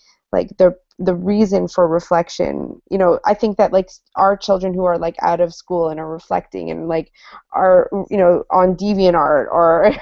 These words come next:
<laughs> are, are, are, are on Wattpad, you know, they're published authors are,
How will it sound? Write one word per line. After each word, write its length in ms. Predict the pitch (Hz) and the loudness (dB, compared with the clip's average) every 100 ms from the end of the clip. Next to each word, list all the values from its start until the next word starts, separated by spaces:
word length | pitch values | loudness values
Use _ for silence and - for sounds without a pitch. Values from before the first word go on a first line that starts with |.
| - | -4
<laughs> 680 | - 302 - 415 392 302 - | 0 0 -4 -8 -6 -8 0
are, 560 | 208 196 180 180 151 - - | 2 4 4 2 0 -6 -14
are, 340 | - 196 - | -2 -2 0
are, 340 | 196 190 170 - | 0 2 0 -2
are 220 | 208 - | -2 0
on 240 | 208 190 170 | -2 -2 -2
Wattpad, 720 | 214 - 214 180 151 143 196 | -2 -2 -4 -4 -2 -6 -8
you 80 | |
know, 160 | 180 165 | -8 -4
they're 280 | 185 180 170 | -4 -4 -6
published 480 | - 214 208 202 - - | -4 -2 -2 -10 -12 -4
authors 600 | 190 214 190 156 180 190 | -2 -2 -6 -6 -4 -4
are, 280 | 180 170 | -4 -4